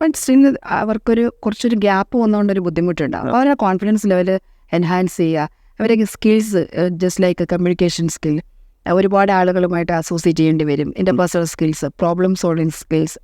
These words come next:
Speaker 1: ക-, ഏഹ്, ഒരു സംരംഭം തുടങ്ങിയാൽ ആദ്യം തന്നെ പ്രോബ്ലം കാണുമല്ലോ.
Speaker 2: അതെ.
Speaker 1: അപ്പോൾ പ്രോബ്ലം എങ്ങനെ ഫേസ് ചെയ്യണം, then decision making, it's a powerful, ഏഹ്, skill.
Speaker 2: ഉം.
Speaker 1: റൈറ്റ് ഡിസിഷൻ നമ്മൾ എടുക്കുക എന്നുള്ളതാണ് entrepreneurship-ിൽ ഏറ്റവും പ്രധാനപ്പെട്ട ഒരു കാര്യമാണ് ഈ ബിസിനസ്സിൽ.
Speaker 2: തീർച്ചയായും.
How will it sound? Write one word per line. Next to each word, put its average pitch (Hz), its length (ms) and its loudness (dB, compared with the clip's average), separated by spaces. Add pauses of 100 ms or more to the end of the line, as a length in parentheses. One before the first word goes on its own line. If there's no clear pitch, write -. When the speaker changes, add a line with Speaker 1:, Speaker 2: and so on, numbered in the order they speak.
Speaker 1:
ക-, 175 320 -2
ഏഹ്, 185 200 2
ഒരു 185 100 -2
സംരംഭം 190 400 2
തുടങ്ങിയാൽ 247 300 2
ആദ്യം 240 220 2
തന്നെ 240 120 4
പ്രോബ്ലം 208 400 0
കാണുമല്ലോ. 160 420 -2 (140)
Speaker 2:
അതെ. 127 160 4 (140)
Speaker 1:
അപ്പോൾ 240 120 2
പ്രോബ്ലം 226 400 2
എങ്ങനെ 196 240 0
ഫേസ് 170 300 -2
ചെയ്യണം, 160 420 -2
then 190 180 0
decision 190 480 -2
making, 156 320 0
it's 170 160 -4
a - 40 -8
powerful, 233 500 0
ഏഹ്, 180 160 -4
skill. 170 320 -2 (220)
Speaker 2:
ഉം. 127 180 -6
Speaker 1:
റൈറ്റ് 190 200 2
ഡിസിഷൻ 214 340 2
നമ്മൾ 233 180 4
എടുക്കുക 220 280 0
എന്നുള്ളതാണ് 226 380 2
entrepreneurship-ിൽ 220 880 0
ഏറ്റവും 220 300 0
പ്രധാനപ്പെട്ട 180 440 -2
ഒരു 175 140 -2
കാര്യമാണ് 143 380 -2
ഈ 185 80 0
ബിസിനസ്സിൽ. 175 340 -4
Speaker 2:
തീർച്ചയായും. - 340 -6